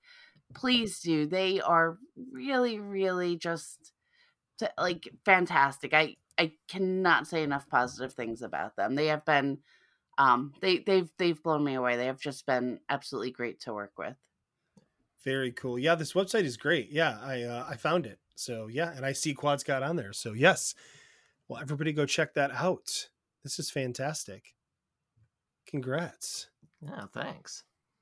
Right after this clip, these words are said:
Speaker 3: So this is, this is, like, the, it's the only thing that we did during the pandemic. <laughs> That's all we have to show for the past year and a half.
Speaker 2: That's fair. Yeah, that is fair.
Speaker 3: Although we do have, we do have other things that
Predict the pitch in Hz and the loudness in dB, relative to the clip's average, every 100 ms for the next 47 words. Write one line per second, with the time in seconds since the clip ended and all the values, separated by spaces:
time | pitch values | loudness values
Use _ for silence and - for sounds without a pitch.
0 | _ _ - 107 143 151 160 131 - 139 | _ _ -4 -2 -2 -2 -4 -4 -6 -4
1 | 120 117 127 117 - 113 113 110 107 104 | -4 0 0 0 -2 -2 0 0 -2 -8
2 | _ _ _ - _ _ 151 - 160 135 | _ _ _ -20 _ _ -8 -6 0 0
3 | 143 131 131 120 117 110 110 101 107 101 | 2 0 0 -2 0 0 0 0 -2 -2
4 | 101 101 95 - 104 104 113 - 156 - | -4 -4 -6 -6 -4 -2 -2 -2 -4 0
5 | - - - - 202 - - - - - | 0 6 6 8 6 4 -2 -8 -6 -2
6 | 135 - 170 - 180 175 135 139 135 - | -2 4 6 12 12 12 10 8 6 4
7 | 127 104 113 104 117 120 110 104 95 113 | 4 4 0 0 -2 -2 -4 -2 -4 -6
8 | - 190 196 - 160 120 131 131 143 - | -14 -12 -10 -10 -10 -6 -2 0 0 0
9 | 143 156 107 123 143 120 - _ - 123 | 2 4 2 2 2 2 -6 _ -8 -8
10 | 135 131 - 131 139 101 - _ _ - | -6 -8 -8 -4 -4 -6 -14 _ _ -14
11 | - - _ _ - - 180 202 185 156 | -14 -14 _ _ 0 6 10 12 10 10
12 | 143 127 135 127 120 110 104 104 101 101 | 6 4 0 0 2 0 0 -4 -4 -6
13 | 101 101 104 107 | -6 -4 -2 -2